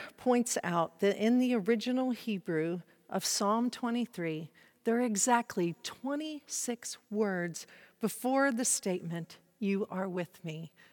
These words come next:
And twenty-six words after.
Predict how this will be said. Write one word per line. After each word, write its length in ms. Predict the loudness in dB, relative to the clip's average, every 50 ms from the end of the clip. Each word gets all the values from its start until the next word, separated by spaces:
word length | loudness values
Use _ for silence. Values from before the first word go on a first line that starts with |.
| _ _ -8 -6
And 100 | -6 -6
twenty-six 1000 | -8 -6 -4 -4 -2 -2 -4 -4 -4 -6 -4 -4 -6 -6 -6 -6 -8 -10 -8 -6
words 480 | -4 -2 -2 -2 -2 -2 -4 -8 -12 -16 -20 -20 _ _ _ -8
after. 540 | -6 -6 -6 -8 -10 -14 -14 -12 -12 -14